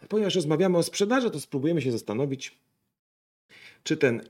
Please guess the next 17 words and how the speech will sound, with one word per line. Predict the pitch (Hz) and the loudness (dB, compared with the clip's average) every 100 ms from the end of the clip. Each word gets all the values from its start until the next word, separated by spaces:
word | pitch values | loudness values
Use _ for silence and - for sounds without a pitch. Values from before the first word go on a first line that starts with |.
| _ - | _ 2
tak | 131 104 | 2 2
zwany | 110 107 139 131 110 | 0 4 4 4 0
social | 95 82 131 147 | -4 -4 -2 -2
selling | - 202 190 175 160 - - _ _ _ _ - | 2 2 4 2 0 -6 -20 _ _ _ _ -2
w | 107 | 6
ogóle | 160 151 135 | 6 6 2
ma | 123 127 | 4 2
się | - 127 120 | 2 -2 -4
naprawdę | 117 131 135 143 156 147 131 | -4 -4 -2 0 0 2 0
do | 110 | 0
sprzedaży, | 104 - 147 247 196 | -4 -2 0 2 2
czy | 156 127 | 0 -4
to | |
jest | 151 | -4
jakaś | 123 123 - - _ _ _ _ _ _ _ 104 | -2 -4 -6 -12 _ _ _ _ _ _ _ -12
wymyślona, | 95 170 160 135 135 156 151 | 6 8 8 4 2 0 0
wyimaginowana | 117 135 131 117 104 95 90 127 117 | 0 -2 0 -4 -4 -4 -2 -2 -2